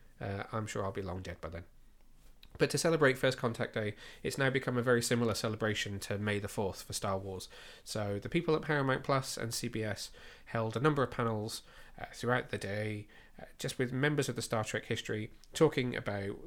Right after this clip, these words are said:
the love of Trek and First Contact, uh, the film, which we watched that day as well. And there were a number of reveals. So the first one, uh, was the first teaser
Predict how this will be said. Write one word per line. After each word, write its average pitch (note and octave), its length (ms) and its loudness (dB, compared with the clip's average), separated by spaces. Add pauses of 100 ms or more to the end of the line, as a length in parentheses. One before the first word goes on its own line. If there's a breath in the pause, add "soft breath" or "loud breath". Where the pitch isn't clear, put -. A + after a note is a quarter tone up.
(120)
the - 100 2
love D3+ 140 2
of A#2 100 -2
Trek - 380 -4
and F#2 280 -4
First B2+ 220 0
Contact, - 680 -6 (260)
uh, G#2+ 60 -6 (140)
the - 100 -6
film, D#3 260 4
which B2 160 -2
we A#2+ 80 2
watched B2 260 0
that A#2 120 -2
day A#2+ 120 2
as A#2 80 0
well. A#2+ 200 0 (440 loud breath)
And C3+ 140 0
there C3 100 6
were C3 120 6
a A#2+ 40 4
number A2+ 400 4
of A#2 360 2 (100)
reveals. C#3 600 2 (720 loud breath)
So C3+ 400 8
the C3 260 0
first - 480 8
one, G2+ 380 2 (120)
uh, A#2+ 360 4
was B2+ 220 4
the A#2 100 -2
first - 420 2
teaser G3 440 2